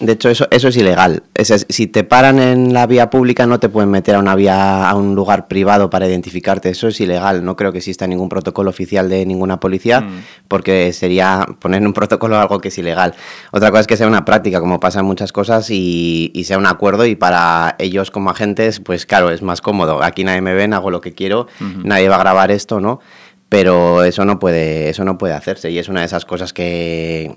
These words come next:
Speaker 1: que, bueno, que habremos hablado en la charla cuando <laughs> se escuche,
Speaker 2: <laughs>
Speaker 1: pues, pues porque eso no puede hacerse, sí.
Speaker 2: Ajá.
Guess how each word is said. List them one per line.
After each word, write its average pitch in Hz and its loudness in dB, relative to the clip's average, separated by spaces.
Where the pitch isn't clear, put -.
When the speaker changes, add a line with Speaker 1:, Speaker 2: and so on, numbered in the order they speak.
Speaker 1:
que, 87 -2
bueno, 87 -4
que 82 -8
habremos 92 -2
hablado 87 -2
en 85 -4
la 82 -2
charla 87 -2
cuando 101 -4
<laughs> 104 -4
se 110 -8
escuche, 110 -2
Speaker 2:
<laughs> 214 -8
Speaker 1:
pues, 98 2
pues 95 -2
porque 92 -2
eso 98 0
no 95 -2
puede 82 -4
hacerse, 71 -10
sí. 95 -8
Speaker 2:
Ajá. 90 -10